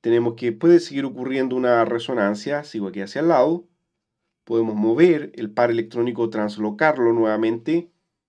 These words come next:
de la posición de la derecha hacia abajo. Y ahí ya no hay más posibilidades de resonancia. Hemos dado la vuelta completa al sistema. Generamos la carga positiva ahora al otro lado. Y aquí tendríamos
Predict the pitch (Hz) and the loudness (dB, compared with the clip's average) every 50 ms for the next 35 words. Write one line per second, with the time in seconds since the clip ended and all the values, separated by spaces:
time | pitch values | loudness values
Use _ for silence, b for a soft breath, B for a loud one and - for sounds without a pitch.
0 | _ _ _ _ - 160 170 170 165 147 143 127 139 131 - - 131 123 123 123 | _ _ _ _ -2 0 0 0 0 -2 -8 -10 -10 -12 -10 -6 -4 -2 -2 -2
1 | 120 120 113 117 110 107 110 110 110 113 113 110 - 120 120 113 - - 98 92 | -2 -2 0 0 0 -2 -2 -2 -2 -2 -2 -4 -4 -4 -4 -4 -6 -8 -12 -12
2 | - - - 95 92 - - 110 143 180 196 170 - - 196 208 208 - _ _ | -12 -14 -14 -14 -14 -12 -4 -2 0 0 0 0 -2 -4 -6 -6 -6 -12 _ _
3 | _ _ _ _ _ _ _ _ _ _ _ _ _ _ _ _ _ _ _ _ | _ _ _ _ _ _ _ _ _ _ _ _ _ _ _ _ _ _ _ _
4 | _ _ _ _ _ _ _ _ _ b b b _ _ - 151 147 156 175 175 | _ _ _ _ _ _ _ _ _ b b b _ _ -2 2 4 4 6 4
5 | 190 175 156 147 151 175 196 196 196 - - 165 - - 151 147 147 147 151 156 | 4 2 4 4 2 2 2 0 -2 -2 -8 -6 -4 -2 -2 -2 2 2 4 4
6 | 156 156 151 151 151 160 151 160 160 - 180 143 104 101 117 117 - 175 190 202 | 4 4 2 2 0 -2 -2 -2 -4 -4 -2 0 0 0 -2 0 -2 -4 -4 -4
7 | 202 _ _ _ _ - 120 117 113 110 120 123 120 120 117 117 107 110 120 120 | -8 _ _ _ _ -12 -8 -6 -6 0 4 6 6 6 6 4 4 4 2 0
8 | 117 123 107 104 101 101 - 151 151 151 135 110 104 - - 123 - - 120 101 | 0 -4 -2 -2 -4 -4 -4 -4 -2 0 0 0 0 -2 -10 -12 -4 -2 -2 0
9 | 107 131 156 156 b b b b b b b b b b b _ 107 107 110 110 | 0 -2 -2 -6 b b b b b b b b b b b _ -6 -2 -2 -2
10 | 110 113 107 107 104 107 113 110 107 104 104 107 104 - 101 113 117 113 110 110 | -2 0 -2 -2 -2 -2 -4 -4 -4 -6 -6 -8 -10 -10 -6 -4 -2 0 0 0
11 | 110 95 98 110 151 165 170 131 117 107 98 98 107 123 143 151 151 b b b | -2 -2 -2 -2 -2 -2 -2 -2 -2 -2 0 0 0 -2 -4 -6 -10 b b b
12 | b b b b b b b _ 180 190 190 175 190 202 190 180 175 160 175 175 | b b b b b b b _ 0 0 0 0 0 2 2 2 4 4 4 4
13 | 170 170 170 170 175 170 170 - - | 4 4 4 4 4 4 2 -4 -18